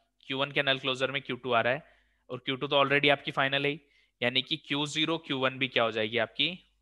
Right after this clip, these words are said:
फाइनल स्टेट हो जाएगी, ठीक है। So that is this, if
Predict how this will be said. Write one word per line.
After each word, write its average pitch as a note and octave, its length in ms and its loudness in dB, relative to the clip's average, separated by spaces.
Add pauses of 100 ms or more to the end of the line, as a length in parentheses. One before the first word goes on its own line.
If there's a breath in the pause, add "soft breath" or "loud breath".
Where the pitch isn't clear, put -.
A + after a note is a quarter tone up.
फाइनल G#2 260 -6
स्टेट G2+ 280 -12
हो G2 40 -16
जाएगी, A2 340 -18 (320)
ठीक D3 140 -2
है। D#3 120 2 (960)
So C#3 160 0 (240)
that A#2+ 180 6
is B2 140 0
this, A#2+ 200 -2 (1600)
if D#3+ 200 4